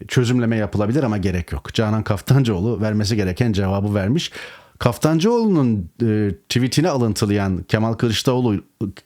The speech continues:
Kemal Kılıçdaroğlu ise "Biz hayatı paylaşmaktan gurur duyarız. Alın şimdi bu fotoğrafı pankartınıza koyun." demiş ve Akşener'e yaptığı ev ziyaretinde Akşener'in eşiyle beraber mutfakta çay doldururken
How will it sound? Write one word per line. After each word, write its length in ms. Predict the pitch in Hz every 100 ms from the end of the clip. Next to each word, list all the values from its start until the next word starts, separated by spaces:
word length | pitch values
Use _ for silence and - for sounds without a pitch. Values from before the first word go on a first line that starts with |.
| _
Kemal 240 | 113 110
Kılıçdaroğlu 680 | 117 123 113 - 139 131 175
ise 280 | 135 123 127
"Biz 200 | 185 -
hayatı 340 | 151 160 160
paylaşmaktan 680 | 156 151 147 151 147 156 147
gurur 240 | 139 196 165
duyarız. 400 | 113 120 175 - - - - -
Alın 240 | 202 233
şimdi 300 | 208 190 170
bu 40 | 147
fotoğrafı 500 | 156 139 135 131 180
pankartınıza 720 | 143 127 131 120 120 131 143
koyun." 280 | 143 117 92
demiş 260 | 120 -
ve 180 | 120 139 - - - -
Akşener'e 680 | 147 - 156 139 131 139 127
yaptığı 400 | 113 113 - 123
ev 200 | 120 135
ziyaretinde 760 | 120 101 92 90 - 92 117 180
Akşener'in 520 | 143 139 135 117 127
eşiyle 380 | 110 117 151 107
beraber 460 | 90 90 90 151 180
mutfakta 420 | 117 - 110 -
çay 280 | - - 117
doldururken 640 | 98 85 92 92 - 143